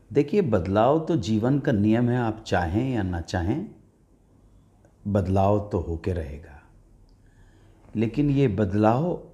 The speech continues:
पॉजिटिव हो, शुभ हो, मंगलदायक हो, इसके लिए व्यक्ति को हमेशा चेष्टा करनी चाहिए, हमेशा प्रयत्न करना चाहिए। द्वयम बात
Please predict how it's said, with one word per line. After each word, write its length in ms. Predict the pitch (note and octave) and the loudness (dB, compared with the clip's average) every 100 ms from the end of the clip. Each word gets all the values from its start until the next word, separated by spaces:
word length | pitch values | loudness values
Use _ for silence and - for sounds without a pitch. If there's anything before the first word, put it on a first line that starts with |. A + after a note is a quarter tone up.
| _ _ _ _ _ _ - | _ _ _ _ _ _ 4
पॉजिटिव 480 | C3+ C#3+ G3+ C#3 D#2+ | 4 6 2 2 0
हो, 260 | D2 C2+ - _ _ _ _ _ - | -8 -14 -18 _ _ _ _ _ -12
शुभ 280 | - G#3 F#3 | 0 2 2
हो, 420 | F#2 F#2 - - | 0 -6 -6 -4
मंगलदायक 760 | A2+ A2 B2+ E3 A#2+ G#2 F2+ F2+ - | 0 0 4 2 4 0 0 -6 -12
हो, 140 | - | -10
इसके 320 | - - - D#3 | -12 -12 -6 -4
लिए 440 | C3 A2+ C#3+ A3 - _ _ - _ _ _ _ G2+ | -2 -4 -6 -10 -18 _ _ -20 _ _ _ _ -4
व्यक्ति 400 | A2 - - D#3 | -2 -2 0 0
को 280 | D#3+ A#2+ A2+ | 2 -2 -2
हमेशा 560 | F2+ F#2+ E2+ A#2 C#3 - - - _ | -2 -2 -4 -6 -8 -12 -20 -20 _
चेष्टा 480 | G#2+ F#2+ - A2+ A2 - - | -2 -2 -2 -2 -2 -6 -6
करनी 240 | G2 F#2+ | -4 -2
चाहिए, 260 | G2+ G#2+ C#3 | -4 -4 -4
हमेशा 360 | G#2 A#2+ C#3+ E3+ | 0 0 0 -4
प्रयत्न 420 | - A2+ - F#2+ | 0 -2 0 -6
करना 280 | - D#2 D#2+ | -6 -8 -10
चाहिए। 380 | - D2+ D#2+ - _ _ _ _ _ _ _ _ _ - | -14 -18 -20 -20 _ _ _ _ _ _ _ _ _ -14
द्वयम 400 | G#2+ A2 E3+ C#3+ | 0 8 8 8
बात 280 | F#2+ E2 - | 2 -4 -10